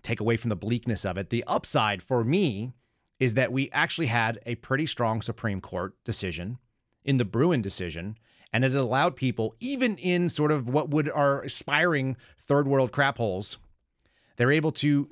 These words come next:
to push themselves out and defend themselves in a way that d-, didn't previously exist. So this is actually somewhat encouraging.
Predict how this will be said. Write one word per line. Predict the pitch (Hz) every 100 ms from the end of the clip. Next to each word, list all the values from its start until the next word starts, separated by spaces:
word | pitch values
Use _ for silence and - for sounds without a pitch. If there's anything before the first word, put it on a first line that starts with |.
| -
to | 110
push | 180 170
themselves | 165 139 123
out | 123 123
and | 113
defend | - 208 170
themselves | - 104 101
in | 113
a |
way | 92 95
that | 113 -
d-, | - -
didn't | 107 98
previously | 95 90 - 117
exist. | 107 170 -
So | -
this | 131 165
is | 170
actually | 117 - 139 -
somewhat | - 117 139 107 87 - - _ _ -
encouraging. | 175 - 180 101 80